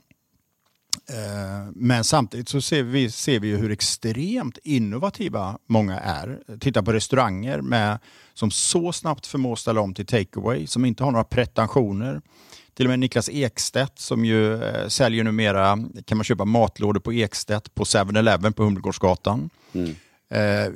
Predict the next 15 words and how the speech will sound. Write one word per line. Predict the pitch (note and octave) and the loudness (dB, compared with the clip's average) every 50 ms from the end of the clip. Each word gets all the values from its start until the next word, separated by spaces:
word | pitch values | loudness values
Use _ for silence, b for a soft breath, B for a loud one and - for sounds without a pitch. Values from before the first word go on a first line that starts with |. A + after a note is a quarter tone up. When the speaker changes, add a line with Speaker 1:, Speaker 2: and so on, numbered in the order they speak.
| A2+ - | -6 -2
Speaker 1:
titta | - E3 C#3 - C3 G#2+ | 0 2 2 2 2 0
på | C3 | 2
hur | B2 C3 C3+ | 4 4 4
vi | A2 B2 A2+ G#2 | 2 0 0 2
jobbar, | A#2+ E3+ F3 C3 G2 F2 E2 - G2 B2 D#3+ F3+ - - B2 | 2 2 2 0 -4 -10 -6 -4 -4 -2 -2 -4 -6 -6 -4
eh, | C#3+ B2+ A#2 | -4 -4 -2
vår | A2+ A#2+ C3 C3 | 2 2 4 2
förmåga | A#2+ - D3 C#3 D3+ D#3 C3 G#2+ G#2 G2 G2 B2 | 2 2 0 0 0 0 0 2 2 2 2 0
att | A#2 - | 0 2
jobba | - C3+ A#2 G2+ G2 | 2 0 2 2 0
med, | G2+ G2+ G2 G2+ G2+ F#2+ F#2+ F#2+ - - | 0 0 0 0 0 0 0 -2 -4 -8
eh, | G2+ G2+ G2 F#2+ | -10 -10 -10 -4
videomöten | G2+ G#2 C3 B2+ G#2+ G#2+ G2+ G#2 G2+ G2 - - G#2 | 0 2 2 4 4 2 0 -2 -4 -4 -4 -4 -4
distans. | F#2+ G2+ - - A2+ A2+ B2 B2+ B2+ - - - | -4 -4 -2 0 0 0 0 0 -2 -4 -4 -4
Eh, | - - - - - - - - - | -4 -6 -10 -12 -12 -12 -12 -14 -16